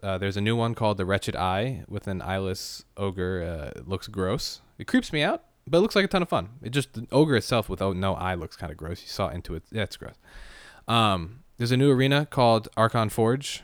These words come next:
in the middle of the Plaguelands. Uh, it seems like the Prison of Elders and Court of Orcs had a baby, and it's Archon Forge. Uh, like, again, this,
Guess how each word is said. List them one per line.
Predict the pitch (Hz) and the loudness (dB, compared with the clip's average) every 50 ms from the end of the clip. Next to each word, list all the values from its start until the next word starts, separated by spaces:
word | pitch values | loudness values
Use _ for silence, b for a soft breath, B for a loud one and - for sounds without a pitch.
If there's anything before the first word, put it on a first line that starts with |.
| - - - | -16 -12 -6
in | - 113 107 | -2 -2 0
the | 101 | 2
middle | 104 110 110 110 | 2 2 2 2
of | 101 | 2
the | 107 95 | 0 2
Plaguelands. | - 110 104 104 104 104 107 123 147 151 - - - - _ - | 2 2 2 2 2 2 0 0 0 -2 -4 -8 -10 -12 _ -10
Uh, | - 98 95 92 87 80 67 58 - - - _ _ _ _ _ _ _ _ _ _ _ _ _ _ | -6 -4 -2 -2 -2 -2 -4 -6 -8 -10 -14 _ _ _ _ _ _ _ _ _ _ _ _ _ _
it | - 113 107 | -8 -6 -6
seems | - - 127 123 123 117 117 | -2 0 0 0 2 2 2
like | 110 107 - | 2 2 2
the | - 101 | 0 2
Prison | - - 110 113 110 | 4 4 4 4 2
of | 104 107 | 2 2
Elders | 104 104 104 107 101 101 | 2 2 2 0 0 0
and | 98 98 101 95 - | 0 -2 -2 -4 -6
Court | - - 101 95 | -4 -2 0 0
of | 95 | 2
Orcs | 98 95 95 | 0 0 0
had | - 98 92 | -2 -4 -4
a | 90 | -2
baby, | 92 92 92 90 101 110 110 | -2 -2 -2 0 -2 -2 -2
and | 104 98 98 | -2 -2 -4
it's | 101 - | -4 -4
Archon | - 98 98 - 113 - | -4 -2 -2 -2 -2 -2
Forge. | - 226 247 - - - - - - | -2 -4 -4 -4 -8 -12 -18 -14 -10
Uh, | 101 104 107 107 113 - - | -8 -6 -4 -4 -6 -6 -6
like, | 110 107 - | -6 -4 -4
again, | 117 117 151 170 147 139 | -2 2 4 4 4 4
this, | 143 - | 0 -2